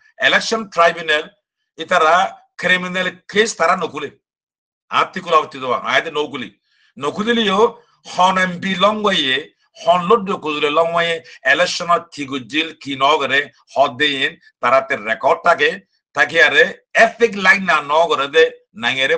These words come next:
পার্টি হোক, লড্ডু কুজুলে লংক, ইতারা ওরে, সারমে ইলেকশন, ইলেকশন আইলে, তারা ওর মুসিবত, ইতারা নাঙ্গেরে পার্টি তুলে দিলেও রেজিস্টার ন দিব। ইতারা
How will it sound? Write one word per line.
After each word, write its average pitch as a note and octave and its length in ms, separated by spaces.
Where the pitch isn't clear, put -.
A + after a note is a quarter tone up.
পার্টি B2+ 320
হোক, D3+ 120
লড্ডু F3 360
কুজুলে C3 380
লংক, C#3+ 240
ইতারা D#3+ 320
ওরে, D#3+ 180
সারমে G3+ 480
ইলেকশন, F3 280
ইলেকশন D3+ 360
আইলে, C#3+ 160
তারা A#2+ 240
ওর D3+ 80
মুসিবত, C3+ 340
ইতারা D#3 320
নাঙ্গেরে C#3 300
পার্টি C3+ 260
তুলে C#3+ 200
দিলেও D#3+ 280
রেজিস্টার C#3 320
ন - 100
দিব। C#3 120
ইতারা F3 220